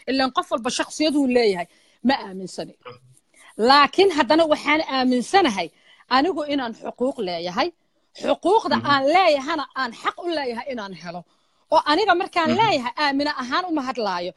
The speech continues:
Speaker 1: Laakiin dadka anoo kale ayaan ka hadlaayaa.
Speaker 2: Waa gartay.
Speaker 1: Okay. Aniga marka waxaan tusaale u soo qaadanaa sida ugu sahlan oo loo fahmi karo.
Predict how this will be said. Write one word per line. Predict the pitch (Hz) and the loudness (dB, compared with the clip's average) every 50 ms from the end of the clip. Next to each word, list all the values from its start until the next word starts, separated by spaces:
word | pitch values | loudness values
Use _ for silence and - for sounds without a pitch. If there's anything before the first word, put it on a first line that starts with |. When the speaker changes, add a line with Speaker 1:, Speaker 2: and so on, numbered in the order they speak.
| _ _ _ | _ _ _
Speaker 1:
Laakiin | - 247 262 269 262 - 294 262 | 0 2 2 2 2 0 -4 -4
dadka | 202 359 392 - - - | -4 -4 -4 -4 -8 -6
anoo | - 277 285 311 349 330 262 | -4 -4 -2 -2 -2 -4 -4
kale | - - 262 269 | -6 -4 -4 -4
ayaan | 269 247 240 240 220 | -4 -2 -4 -6 -6
ka | 196 - | -8 -10
hadlaayaa. | 185 196 202 185 180 180 185 180 - - _ _ _ _ _ _ _ _ - - - _ _ _ _ _ _ _ _ _ _ _ _ _ - - | -14 -12 -12 -12 -12 -12 -14 -16 -18 -20 _ _ _ _ _ _ _ _ -20 -20 -20 _ _ _ _ _ _ _ _ _ _ _ _ _ -10 -2
Speaker 2:
Waa | 123 123 127 | 2 2 2
gartay. | 117 113 95 - - - - - _ _ _ - 330 | 2 0 -2 -4 -6 -16 -18 -18 _ _ _ 2 4
Speaker 1:
Okay. | 359 403 392 - 330 269 226 196 - _ _ _ _ _ _ _ _ - _ _ _ _ _ _ _ _ _ - - - _ _ - | 4 4 4 2 0 0 -2 -2 -4 _ _ _ _ _ _ _ _ -20 _ _ _ _ _ _ _ _ _ -20 -20 -20 _ _ 2
Aniga | 320 311 330 370 466 466 381 370 302 | 4 6 6 6 6 6 6 6 6
marka | 294 339 339 - 320 | 4 4 4 4 4
waxaan | 294 330 - - 320 | 4 4 4 2 0
tusaale | - 330 269 - 349 339 349 359 370 | 0 0 0 4 6 6 6 6 6
u | 403 415 | 4 2
soo | - - 349 294 | 4 4 4 4
qaadanaa | - - 262 247 254 269 277 262 226 214 | 6 6 6 6 6 6 4 4 4 2
sida | - - 302 320 - | 2 2 0 2 2
ugu | 320 285 339 403 | 2 4 4 2
sahlan | - - 349 277 254 285 302 302 | 2 2 2 2 4 4 2 4
oo | 285 277 | 4 4
loo | 262 262 262 269 | 4 6 6 4
fahmi | 269 - 247 196 233 240 220 | 4 4 2 2 2 2 0
karo. | - - 196 202 277 | 2 4 6 6 6